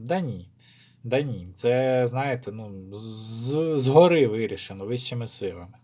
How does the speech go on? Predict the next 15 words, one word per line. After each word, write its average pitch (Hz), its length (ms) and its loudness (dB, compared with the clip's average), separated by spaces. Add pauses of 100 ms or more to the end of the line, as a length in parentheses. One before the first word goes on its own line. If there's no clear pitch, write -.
(680)
Мілко 208 540 6
плавають, 110 520 4
щоб, - 260 -6
е, 110 560 -4
такі 120 220 -10
процеси 117 580 -2
міксувати. 107 720 -12 (160)
Чи 180 140 0
вони 247 180 2
можуть 370 280 4
взагалі 247 300 6
поправити 202 500 0
погоду? 202 440 2
Да, 208 300 4
можуть. 113 500 -6